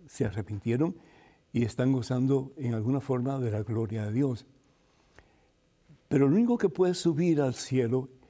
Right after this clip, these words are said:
y abrir las puertas del cielo para que podamos gozar un día de la presencia de Dios es Jesucristo, no hay otro. Eh,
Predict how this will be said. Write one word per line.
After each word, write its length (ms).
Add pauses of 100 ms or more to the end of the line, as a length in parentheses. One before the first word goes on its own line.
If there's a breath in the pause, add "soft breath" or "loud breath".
(160 soft breath)
y 200
abrir 500
las 160
puertas 360
del 100
cielo 360 (380 loud breath)
para 160
que 140
podamos 340
gozar 460
un 160
día 200
de 60
la 140
presencia 560
de 80
Dios 260 (540 soft breath)
es 180
Jesucristo, 640 (320)
no 80
hay 120
otro. 280 (1400 loud breath)
Eh, 480